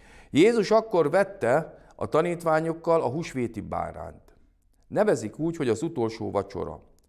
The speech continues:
Nézzük, mi történt. Miközben ettek, Jézus vette a kenyeret, hálát adott, megtörte azt a tanítványokkal, és ezt mondta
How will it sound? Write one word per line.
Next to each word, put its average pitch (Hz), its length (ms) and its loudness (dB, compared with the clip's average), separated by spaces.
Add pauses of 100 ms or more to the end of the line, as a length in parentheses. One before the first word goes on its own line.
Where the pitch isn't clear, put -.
(520)
Nézzük, 226 460 2
mi 240 200 -2
történt. 90 760 -4 (920)
Miközben 175 440 2
ettek, 214 420 2
Jézus 175 340 -2
vette 165 300 2
a 113 60 0
kenyeret, 160 500 0
hálát 185 480 4
adott, 185 280 -2
megtörte 196 840 2
azt 196 220 0
a - 80 -6
tanítványokkal, 185 840 0
és 214 120 -4
ezt 247 220 -2
mondta 95 580 -8